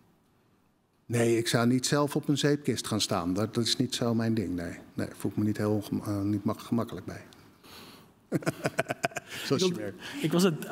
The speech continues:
Speaker 2: overwegen af te ronden, maar er is één vraag die ik toch nog wil stellen. Wat ik zo fascineert is het aspect tijd in je werk.
Speaker 1: Hmm.
Speaker 2: Altijd als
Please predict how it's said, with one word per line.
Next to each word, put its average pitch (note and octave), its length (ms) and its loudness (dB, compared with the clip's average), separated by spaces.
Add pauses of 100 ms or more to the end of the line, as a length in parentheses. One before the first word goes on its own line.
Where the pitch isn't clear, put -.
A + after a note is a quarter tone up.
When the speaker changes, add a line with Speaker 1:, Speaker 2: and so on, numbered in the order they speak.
(160)
Speaker 2:
overwegen G3 500 6
af F#3+ 140 0
te G#3 100 4
ronden, G3 260 4
maar F#3 100 4
er E3+ 60 2
is E3 60 -4
één A3 220 4
vraag E3+ 260 2
die E3+ 120 0
ik - 60 -6
toch G3+ 120 2
nog D#3 120 0
wil D3 100 -2
stellen. C3 280 0
Wat D#3 100 2
ik D#3+ 60 -2 (160)
zo D#3 80 4
fascineert D#3+ 420 0
is D3 60 -4
het C#3+ 80 -6
aspect - 360 -2
tijd F3 240 0
in A2 80 -2
je G2 100 0
werk. F2 260 -4 (440)
Speaker 1:
Hmm. A2 120 4
Speaker 2:
Altijd F3 180 4
als - 20 4